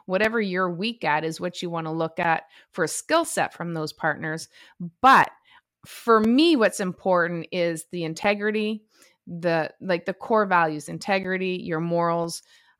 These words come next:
um, where and what your goals are. They all have to be in alignment.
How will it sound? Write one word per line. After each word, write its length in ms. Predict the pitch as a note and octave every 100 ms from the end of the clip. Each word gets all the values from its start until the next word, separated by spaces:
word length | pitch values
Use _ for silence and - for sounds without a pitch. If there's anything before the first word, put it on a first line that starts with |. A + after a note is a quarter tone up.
| -
um, 360 | D3+ D3 D3+ -
where 480 | F3 F3+ F#3+ F#3+ -
and 180 | F#3 F#3+
what 180 | F#3+ F#3+
your 120 | F3
goals 360 | E3 F3 G3 D#3+
are. 200 | C#3+ -
They 180 | F3
all 140 | F3 F3+
have 260 | F3+ F#3 -
to 100 | E3+
be 140 | D#3+
in 120 | D3+
alignment. 680 | C#3+ D3 D#3 E3 C#3+ C3+